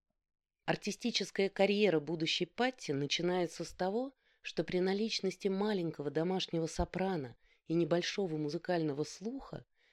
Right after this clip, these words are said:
она довольно мило мурлыкает в своём кругу «Si tu me mets» и «Vieux Vitre» в тот час между вечерним чаем и партией винта, когда гости более всего щедры на поощрение маленьким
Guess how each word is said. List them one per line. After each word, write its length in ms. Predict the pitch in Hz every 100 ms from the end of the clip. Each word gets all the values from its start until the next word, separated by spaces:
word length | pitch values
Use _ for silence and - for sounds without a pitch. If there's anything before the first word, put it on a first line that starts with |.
| _ -
она 240 | 160 175
довольно 400 | 180 180 185 190
мило 380 | 196 208 185 156
мурлыкает 600 | 160 160 175 165 147 135
в 60 | -
своём 440 | 151 151 160 151
кругу 380 | - 165 170 160
«Si 200 | - 160
tu 200 | - 165
me 160 | 160
mets» 260 | 160 156 147
и 140 | 147
«Vieux 280 | 139 156 147 -
Vitre» 380 | 254 269 226 220 _ _ _
в 100 | -
тот 240 | - 185 -
час 320 | - 196 -
между 320 | 165 151 143
вечерним 580 | 147 156 170 156 143 147
чаем 440 | - 160 147 131
и 140 | - 135
партией 560 | - 143 - - 113
винта, 520 | 120 120 131 220 247 - _ _ -
когда 320 | 151 151 170
гости 380 | 175 254 - 208
более 400 | 175 269 254 233
всего 420 | - 208 170 165
щедры 460 | - - 135 156 135
на 120 | 123
поощрение 880 | - 120 117 - 208 240 226 208 - _ _ _ -
маленьким 680 | 160 247 240 214 - 185